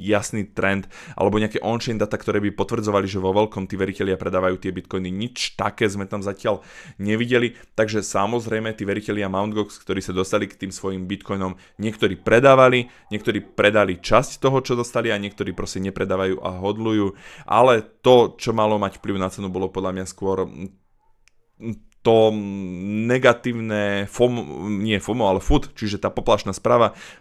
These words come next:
ten strach tých, e, investorov, špekulantov, že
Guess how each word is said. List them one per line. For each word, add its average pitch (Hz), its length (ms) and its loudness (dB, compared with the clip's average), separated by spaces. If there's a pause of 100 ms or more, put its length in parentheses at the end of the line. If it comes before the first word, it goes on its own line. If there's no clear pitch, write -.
ten 117 320 2
strach 117 400 2 (560)
tých, - 240 -4 (400)
e, - 40 0 (520)
investorov, 110 960 2
špekulantov, 104 960 2
že 104 160 2